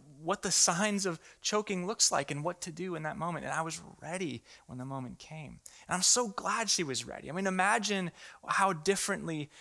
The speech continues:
uh, Eli's family's life would be, uh, if, if he had choked and if she wasn't prepared for that moment. And it just got, got me thinking about how important timing is.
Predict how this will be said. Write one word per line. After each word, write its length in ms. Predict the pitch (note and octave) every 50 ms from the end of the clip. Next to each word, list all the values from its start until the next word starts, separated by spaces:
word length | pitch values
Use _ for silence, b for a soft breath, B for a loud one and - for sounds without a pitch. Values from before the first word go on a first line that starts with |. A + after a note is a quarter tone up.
| B B -
uh, 80 | D3+
Eli's 480 | C#3+ D3 F#3 G#3 G#3+ G3+ F#3 E3+ E3 -
family's 580 | - - - D#3 F3+ F#3+ F3+ E3 D3 C#3 - D3 C#3 - - -
life 340 | D3 D3 F3 G3 F3 -
would 120 | - C3+ B2+
be, 200 | D3 C#3 C#3+ b b b b b b b
uh, 220 | - C#3 C3+ C#3 C#3
if, 320 | C#3 E3 E3 D#3 - - - -
if 140 | D#3+ D3 -
he 180 | - - F3+
had 160 | F3 D#3 C3+ -
choked 440 | - - F3+ G3+ C#4+ - - -
and 140 | D#3 D#3 D3+ D#3+
if 100 | - D3
she 160 | - - F3
wasn't 400 | E3 D#3 D#3+ F3 E3+ F3 E3+ -
prepared 380 | - E3 - - E3+ G3 F#3 -
for 100 | - E3
that 180 | C#3 C3+ C3+
moment. 440 | - - - G3 E3 - - - - B B B B B B B B B B B B B B B B B B B B B B B B
And 160 | - G3 F#3+ - -
it 100 | G3 E3+
just 320 | - C4+ - - - -
got, 300 | - C4 C4+ - - -
got 160 | F#3+ G#3 A3+ G#3
me 80 | E3+
thinking 420 | D3 - - B3+ D4 C#4+ - G#3 E3
about 160 | D3 C#3 C3+
how 240 | - F3 F#3 F#3+ E3+
important 680 | F3+ F3 - - - - B3+ C4+ - F#3+ D#3 D3+ - - - _ _
timing 580 | - - - - G#3+ A#3+ C4 G#3+ E3+ D3+ C3+ -
is. 480 | - A2 - - - - - - -